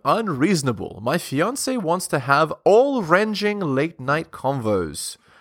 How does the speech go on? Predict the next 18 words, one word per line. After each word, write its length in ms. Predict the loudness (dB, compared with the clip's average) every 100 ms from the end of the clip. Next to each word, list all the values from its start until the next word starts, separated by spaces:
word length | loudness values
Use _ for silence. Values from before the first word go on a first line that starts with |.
| _ _ _ 0
My 100 | 0
fiance 440 | 2 0 2 2
has 200 | 4 4
this 120 | 2 2
habit 300 | 2 2 0
of 80 | 0
waking 280 | 0 0
me 80 | 0
up 120 | 2
as 120 | 2 0
I'm 120 | 0
drifting 360 | -4 -4 -2
off 120 | -2 -2
to 80 | -4
sleep 340 | 0 0 0
multiple 680 | 0 4 4 4 2 2 2
times. 600 | 0 2 2 2 -4 -12 -2
Guys, 360 | 0 2 -2